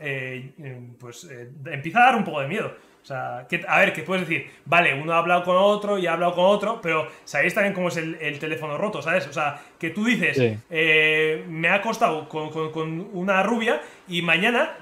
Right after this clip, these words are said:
Speaker 1: te has acostado con cinco cabras, ¿sabes? O sea, me refiero, eh, entonces, eh, el, el, la información que pasa de uno para otro se transforma por completo, eh, en, en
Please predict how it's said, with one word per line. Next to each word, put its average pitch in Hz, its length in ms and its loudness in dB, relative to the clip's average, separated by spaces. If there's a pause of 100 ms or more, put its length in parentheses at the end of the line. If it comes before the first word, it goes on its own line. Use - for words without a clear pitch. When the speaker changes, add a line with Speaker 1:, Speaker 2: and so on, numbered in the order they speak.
(180)
Speaker 1:
te 190 80 -2
has 190 80 -2
acostado 208 300 -2
con 185 180 0
cinco 202 300 -4
cabras, 175 360 0 (120)
¿sabes? - 220 6
O - 40 -2
sea, 190 80 0
me 190 80 4
refiero, 226 240 2 (340)
eh, 180 260 2
entonces, 202 500 -2
eh, 160 200 -4
el, 165 200 -10
el, 160 320 -8
la 165 80 2
información 175 520 -2
que 233 120 -2
pasa 190 200 2
de 160 80 -4
uno 185 200 -2
para 202 200 4
otro 233 200 0
se 190 100 -10
transforma 190 880 -2
por 180 160 -4
completo, 175 720 0
eh, 165 140 -4 (220)
en, 165 260 -6
en 160 260 -6